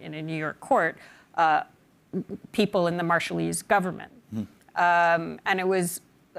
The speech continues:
Speaker 1: overtly a Hong Kong type system, what they wanted to set up, this l-, kind of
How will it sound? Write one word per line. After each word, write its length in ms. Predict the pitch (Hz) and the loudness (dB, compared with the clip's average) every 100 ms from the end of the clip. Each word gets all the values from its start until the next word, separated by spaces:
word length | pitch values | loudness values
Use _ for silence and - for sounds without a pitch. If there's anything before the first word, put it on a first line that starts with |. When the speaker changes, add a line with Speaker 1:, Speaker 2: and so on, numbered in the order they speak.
| - | 0
Speaker 1:
overtly 600 | 208 190 233 294 196 190 - _ _ - | 2 4 2 2 -2 -4 -8 _ _ -2
a 80 | 175 | 0
Hong 300 | - 196 180 | 2 0 2
Kong 260 | 185 180 | 0 0
type 340 | - 170 - - | -2 -6 -4 -4
system, 520 | - - - - 170 | -4 -4 -6 -8 -4
what 220 | 165 - | -4 -2
they 80 | 170 | 0
wanted 260 | 170 160 | 0 -2
to 100 | - | -6
set 240 | 151 190 185 | -4 0 2
up, 240 | 196 - | 2 -2
this 240 | - - 190 | -10 -8 -4
l-, 320 | 180 175 180 - | -2 -2 -4 -4
kind 180 | 180 | -4
of 80 | 160 | -4